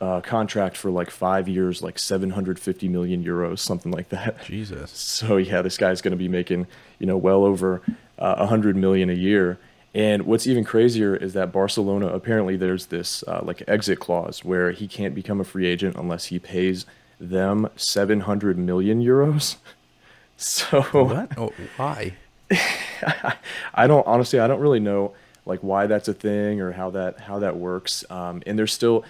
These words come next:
Speaker 1: there's kind of, like, a contract dispute going on with Messi and his agent versus,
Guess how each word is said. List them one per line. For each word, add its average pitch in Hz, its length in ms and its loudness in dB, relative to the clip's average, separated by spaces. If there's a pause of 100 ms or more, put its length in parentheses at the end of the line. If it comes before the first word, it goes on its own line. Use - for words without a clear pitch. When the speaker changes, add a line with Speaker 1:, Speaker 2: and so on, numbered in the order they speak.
(140)
Speaker 1:
there's 117 140 -4
kind 147 160 2
of, 143 60 0
like, 131 120 2
a 113 60 0
contract 107 540 -6
dispute 98 380 -8
going 92 300 -4
on 90 340 -6 (260)
with 95 280 -4
Messi 107 360 0
and 98 100 -4
his 98 140 -6
agent 95 400 -6
versus, 92 640 -8